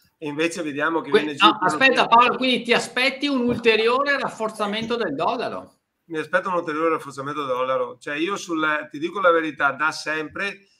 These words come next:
Speaker 1: non ho mai investi-, non ho mai comprato euro nei confronti del dollaro, ho sempre comprato dollari e ho sempre guadagnato tanti soldi quando ho scommesso sempre sul dollaro, perché scommetto sulle materie, sulle, sulle valute
Speaker 2: Sì.
Speaker 1: forti. Quindi,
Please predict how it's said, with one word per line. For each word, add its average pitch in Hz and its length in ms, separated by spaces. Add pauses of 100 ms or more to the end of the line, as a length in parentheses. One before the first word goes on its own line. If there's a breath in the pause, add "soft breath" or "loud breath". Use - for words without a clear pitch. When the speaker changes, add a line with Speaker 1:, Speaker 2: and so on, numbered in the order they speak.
(160)
Speaker 1:
non 165 240
ho 165 80
mai 170 320
investi-, 170 520
non 156 160
ho 156 80
mai 175 280
comprato 151 500
euro 165 640
nei 147 160
confronti 156 460
del 139 180
dollaro, 117 300
ho 113 40
sempre 156 220
comprato 135 380
dollari 170 600 (520)
e 175 60
ho 160 40
sempre 190 300
guadagnato 160 400
tanti 156 260
soldi 156 360
quando 147 180
ho - 20
scommesso 135 360
sempre 143 240
sul 123 140
dollaro, 151 280
perché 143 160
scommetto 147 320
sulle 135 220
materie, 135 540 (180)
sulle, 143 460
sulle - 520
valute 143 360
Speaker 2:
Sì. 120 60
Speaker 1:
forti. 127 400
Quindi, 117 300